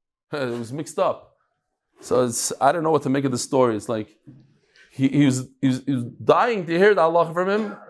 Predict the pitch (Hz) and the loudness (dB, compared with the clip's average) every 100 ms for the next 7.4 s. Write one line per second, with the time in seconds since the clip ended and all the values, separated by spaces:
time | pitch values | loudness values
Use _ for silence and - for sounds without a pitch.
0 | - - - 160 160 220 226 190 214 196 | -20 -6 0 2 2 2 4 4 4 4
1 | 185 226 208 175 160 151 160 196 185 156 | 2 0 -2 -2 -2 -2 4 4 4 2
2 | 143 - _ _ _ - 185 202 180 139 | -2 -6 _ _ _ 0 0 2 -2 -2
3 | 165 160 202 135 - 135 151 180 190 170 | -2 0 0 0 -2 -6 0 2 2 2
4 | 143 190 151 135 123 120 117 117 131 143 | 0 0 0 -2 -4 -12 -16 -10 -8 -6
5 | 151 156 - 160 156 - _ _ _ _ | -6 -8 -6 -4 -4 -4 _ _ _ _
6 | _ _ _ _ - 156 175 196 196 196 | _ _ _ _ 0 2 4 4 4 2
7 | 196 196 190 | 0 0 0